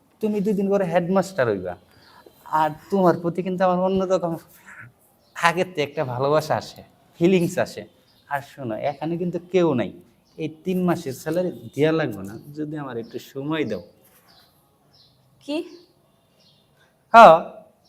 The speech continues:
Speaker 1: কেউ জানবো না, আমি স্কুলের হেডমাস্টার। আমার সামনে এই দেখো, সবাই বাইরে গেছে, আমি খালি বলবো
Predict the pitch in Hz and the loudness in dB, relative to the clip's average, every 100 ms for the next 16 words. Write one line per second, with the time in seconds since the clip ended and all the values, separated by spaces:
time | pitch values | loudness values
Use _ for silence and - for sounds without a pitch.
0 | _ _ _ _ 277 285 294 269 220 180 | _ _ _ _ 6 8 10 12 12 12
1 | 135 - - - _ _ _ _ _ 165 | 8 0 -10 -20 _ _ _ _ _ 2
2 | 190 220 262 311 370 381 339 - 262 277 | 4 6 10 10 10 6 2 2 10 10
3 | 240 247 214 247 - 220 220 220 220 240 | 12 8 10 6 8 8 10 10 8 6
4 | 240 254 254 - 220 226 208 196 - - | 10 8 8 2 6 8 10 8 4 -10
5 | - 254 262 220 220 202 180 185 202 202 | 8 12 12 12 12 12 10 6 4 4
6 | 247 196 254 233 311 | 8 12 12 12 12